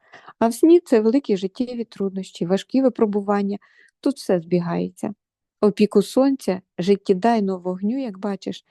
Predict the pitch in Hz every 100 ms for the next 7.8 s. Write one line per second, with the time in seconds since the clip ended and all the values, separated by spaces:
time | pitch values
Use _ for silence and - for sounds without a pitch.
0 | _ _ _ _ 202 190 196 190 - 262
1 | - - 180 196 208 - 180 - 180 175
2 | 185 - 196 - _ _ - 208 208 -
3 | 220 - 285 277 202 196 220 220 208 220
4 | - 247 277 - 208 185 _ _ _ -
5 | 214 226 - - 202 233 302 277 208 -
6 | 202 196 247 220 190 190 226 - 220 202
7 | 202 208 208 208 196 196 180